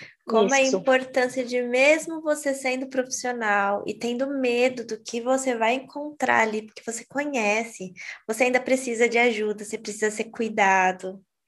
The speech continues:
Speaker 2: Uhum.
Speaker 1: Ai,
Speaker 2: Porque
Speaker 1: mas
Speaker 2: eu notei que o grande problema da, de, de, de um operador sanitário,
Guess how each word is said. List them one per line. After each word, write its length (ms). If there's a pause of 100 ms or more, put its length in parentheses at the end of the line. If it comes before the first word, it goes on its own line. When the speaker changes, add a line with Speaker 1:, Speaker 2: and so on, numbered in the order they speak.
(600)
Speaker 2:
Uhum. 140
Speaker 1:
Ai, 360 (920)
Speaker 2:
Porque 60
Speaker 1:
mas 200
Speaker 2:
eu 160
notei 760
que 120
o 140
grande 480
problema 1000
da, 580
de, 320
de, 400
de 140
um 140
operador 640 (160)
sanitário, 800